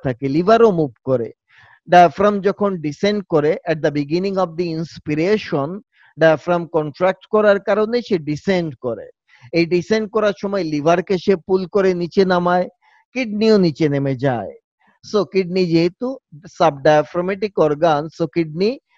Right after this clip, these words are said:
রেসপিরেশনের সাথে মুভ করে, ইন্সপিরেশনের সময় ডিসেন্ড করে, এক্সপিরেশনের সময় অ্যাসেন্ড করে। এই অ্যাসেন্ড ডিসেন্ড এটা প্রায়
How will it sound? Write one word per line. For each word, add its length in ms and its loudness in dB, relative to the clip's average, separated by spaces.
রেসপিরেশনের 760 -2
সাথে 360 2
মুভ 240 4
করে, 300 -4
ইন্সপিরেশনের 800 -2
সময় 260 -2
ডিসেন্ড 520 -4
করে, 260 4
এক্সপিরেশনের 520 -6
সময় 240 -6
অ্যাসেন্ড 460 0
করে। 300 -6
এই 160 4
অ্যাসেন্ড 460 2
ডিসেন্ড 420 0
এটা 180 0
প্রায় 340 0